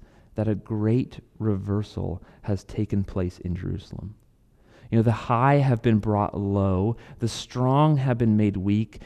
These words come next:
the, the caring have become calloused. It's Jerusalem, the great,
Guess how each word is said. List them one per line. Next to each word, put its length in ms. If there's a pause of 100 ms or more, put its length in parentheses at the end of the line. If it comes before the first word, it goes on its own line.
(180)
the, 180
the 140
caring 840 (180)
have 220
become 360
calloused. 840 (680)
It's 160
Jerusalem, 960 (220)
the 120
great, 640